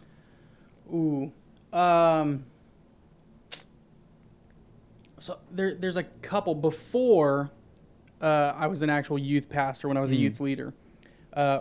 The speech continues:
Speaker 1: we were helping out at this, like, girls' conference. We were doing security and tech and all that kind of stuff. And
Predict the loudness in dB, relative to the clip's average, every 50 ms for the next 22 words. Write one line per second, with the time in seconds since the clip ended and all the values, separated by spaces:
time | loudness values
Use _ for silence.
0 | -4 -2 -2 0 0 0 -2 -4 -4 -8 -6 -4 -4 -4 -2 -2 -4 -4 -4 -6
1 | -4 -2 0 0 -2 -2 -4 -10 -8 -4 -4 -4 -4 -4 -8 -10 -12 -10 -10 -10
2 | -12 -12 -12 -14 -8 -4 -2 0 0 0 -2 -6 -6 -4 -4 -4 -6 -8 -10 -6
3 | -6 -4 -2 -4 -4 -6 -8 -12 -6 -4 -2 0 0 0 -2 -2 -2 -2 -4 -4
4 | -4 -6 -6 -6 -6 -8 -8 -8 -10 -10 -12 -12 -14 -14 -14 -14 -14 -14 -14 -20
5 | -20 -20 -20 -20 -20 -20 -20 -20 -20 -20 -20 -20 -20 _ _ _ 2 4 6 6
6 | 6 6 4 4 2 2